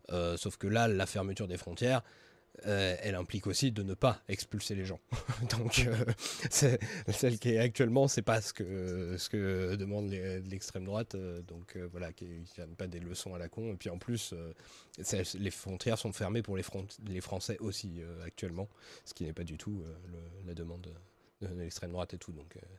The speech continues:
cherchez pas à avoir des, des validations de, des idées d'extrême droite dans, dans ce qu'on doit faire pour se protéger d'un virus, ça a juste rien à voir, les mesures, euh, qui sont prises.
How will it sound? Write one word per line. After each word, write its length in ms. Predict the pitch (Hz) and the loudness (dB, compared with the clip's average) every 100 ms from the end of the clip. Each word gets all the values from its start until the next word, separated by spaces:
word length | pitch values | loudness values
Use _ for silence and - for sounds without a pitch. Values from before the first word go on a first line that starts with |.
| - | -16
cherchez 300 | - 80 87 | -14 -10 -8
pas 280 | 98 95 87 | -2 0 0
à 460 | 85 82 85 87 | -2 -4 -4 -2
avoir 340 | 87 87 90 95 | -4 -2 0 0
des, 460 | 87 85 82 87 - - - - | 0 -4 -4 -8 -14 -20 -20 -6
des 100 | - | -2
validations 720 | 90 95 95 95 - - 101 | 2 2 4 2 0 0 -2
de, 200 | 95 90 80 82 87 - - - - | -2 -4 -8 -12 -14 -16 -12 -10 -8
des 160 | 95 92 | -6 -2
idées 140 | 98 | 0
d'extrême 360 | 92 95 95 92 | 0 -2 -2 2
droite 180 | 101 101 | 2 2
dans, 260 | 90 90 | -2 -2
dans 140 | 90 85 | -4 -4
ce 80 | |
qu'on 140 | - 90 | -4 -4
doit 140 | 85 | -4
faire 160 | 98 107 | 0 -2
pour 160 | - | -2
se 40 | - | -8
protéger 380 | - - 90 90 | -8 -6 -4 -2
d'un 120 | 82 | -4
virus, 440 | 90 87 104 - 78 | -2 -2 -4 -4 -10
ça 140 | - | -8
a 60 | 80 | -8
juste 280 | 85 87 85 | -6 -8 -8
rien 220 | 76 80 85 | -6 -6 -4
à 40 | |
voir, 200 | 87 85 | -4 -4
les 100 | 85 | -6
mesures, 380 | 85 85 87 85 | -8 -8 -8 -10
euh, 80 | 82 | -12
qui 140 | - 107 | -10 -12
sont 140 | - | -10
prises. 280 | 95 92 - | -12 -14 -16